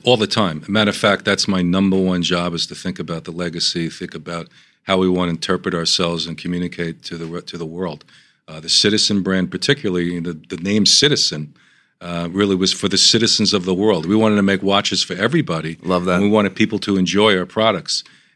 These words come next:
Speaker 1: And being a vertically integrated company, we, we make the, the mach-, the machines that make the movements, that, that, that, uh, c-, c-, do the complete watches and, and assemble them. Everything from start to finish, and the movements, which we make most of the movements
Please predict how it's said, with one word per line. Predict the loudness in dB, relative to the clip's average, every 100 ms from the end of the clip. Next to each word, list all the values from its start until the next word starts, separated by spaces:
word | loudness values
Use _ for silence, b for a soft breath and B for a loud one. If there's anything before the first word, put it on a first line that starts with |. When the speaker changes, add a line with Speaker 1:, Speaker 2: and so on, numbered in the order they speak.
| -4
Speaker 1:
And | -2 2
being | 4 4
a | 2
vertically | 2 4 2 2 0
integrated | 0 0 2 2 0
company, | -2 -2 -2 -6 -6 b b -6
we, | -2 0
we | 0 2
make | 2 0 0
the, | 0 2 -2
the | -6
mach-, | -6 0 2 2 -2
the | -6
machines | -2 2 4 6 4 2
that | -2 -2
make | -2 -4
the | -4
movements, | 2 4 4 2 2 -2
that, | -4 -8 b b b -10
that, | -8 -8 -6
that, | -6 -6 -8
uh, | -6 -6 -10 -14 -16
c-, | -16 -16 -20 -18
c-, | -8
do | -2 0
the |
complete | -2 -4 -2 0
watches | 2 2 2 0 0
and, | -2 -2
and | -4 0
assemble | 2 2 2 2
them. | 0 -2 B B B 0
Everything | 4 4 4
from | 2 2 2
start | 2 0 0
to |
finish, | -6 -2 -2 -2 0
and | 2 4
the |
movements, | 6 6 4 -4 -4 -4
which | -8 -6 -2
we | 0
make | 0 0
most | -4 -2 -2
of |
the | 0
movements | 0 2 0 -2